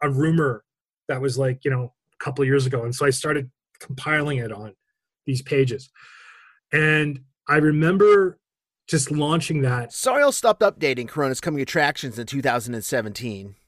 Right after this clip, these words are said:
Speaker 2: And because the history of the internet is written on dry erase boards, Sauriol's contributions to internet movie geek culture remain largely unknown, even to the most ardent fans of movie websites and blogs.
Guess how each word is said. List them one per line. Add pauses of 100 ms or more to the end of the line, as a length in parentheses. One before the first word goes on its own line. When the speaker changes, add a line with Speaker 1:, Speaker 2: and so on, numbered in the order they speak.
(520)
Speaker 2:
And
because
the
history
of
the
internet
is
written
on
dry
erase
boards, (460)
Sauriol's
contributions
to
internet
movie
geek
culture
remain
largely
unknown, (520)
even
to
the
most
ardent
fans
of
movie
websites
and
blogs.